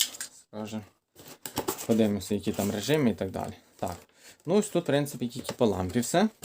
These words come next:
Так, давайте подивимось на триногу. Розміри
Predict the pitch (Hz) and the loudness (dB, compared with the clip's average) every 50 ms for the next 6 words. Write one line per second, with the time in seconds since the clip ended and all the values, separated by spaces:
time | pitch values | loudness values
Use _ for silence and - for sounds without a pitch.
0 | - - - - - - - - - - _ _ - 92 92 95 107 117 131 147 | -12 -12 -10 -10 -10 -10 -10 -12 -14 -16 _ _ -10 -10 -4 0 4 6 6 6
1 | 147 143 - 131 - - - - - - - - - 104 104 107 123 131 127 117 | 6 4 0 -4 -6 -10 -14 -18 -14 -12 -8 -2 0 2 4 4 4 4 4 2
2 | 113 113 - - - - - - - - - - - 117 113 131 - 127 113 117 | 2 0 0 0 0 -2 -4 -6 -10 -8 -4 2 6 6 6 6 6 6 6 6
3 | 113 101 92 92 92 104 - - - - - - - - - - - - - - | 6 6 4 2 0 2 0 0 -2 -4 -6 -8 -10 -10 -8 -6 -4 -4 -2 -2
4 | - - - - - 120 143 151 139 113 127 131 123 123 | -2 -2 -2 4 8 10 12 12 12 12 10 10 8 8